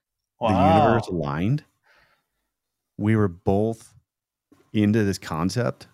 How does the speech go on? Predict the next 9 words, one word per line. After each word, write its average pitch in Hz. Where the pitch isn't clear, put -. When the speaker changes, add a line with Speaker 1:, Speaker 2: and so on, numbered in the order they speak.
Speaker 1:
of 85
mouth 85
taping 139
and 90
trying 101
to 90
research 90
it -
and -